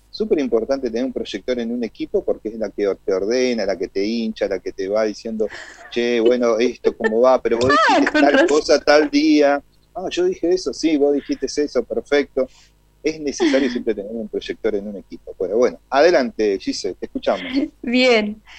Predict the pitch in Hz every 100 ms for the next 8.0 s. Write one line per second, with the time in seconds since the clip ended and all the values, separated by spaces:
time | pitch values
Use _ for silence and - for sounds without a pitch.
0 | - - - 240 247 214 196 202 277 294
1 | 269 240 220 214 208 277 269 220 214 254
2 | - 208 208 233 220 226 233 220 202 196
3 | 202 220 - - 196 185 185 - 190 202
4 | 202 262 262 226 214 202 202 220 - 214
5 | 185 214 226 240 - 190 180 180 220 202
6 | 180 233 302 - 196 185 214 277 233 226
7 | - 170 - 165 254 214 196 - 185 190